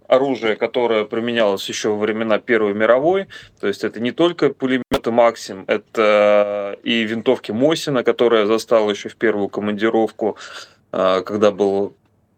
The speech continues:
в интернациональной бригаде «Пятнашка». Там,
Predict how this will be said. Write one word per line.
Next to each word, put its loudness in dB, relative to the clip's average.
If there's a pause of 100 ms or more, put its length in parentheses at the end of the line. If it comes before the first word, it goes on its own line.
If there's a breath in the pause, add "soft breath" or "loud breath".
(680)
в 0
интернациональной 2
бригаде 0
«Пятнашка». -2
Там, 0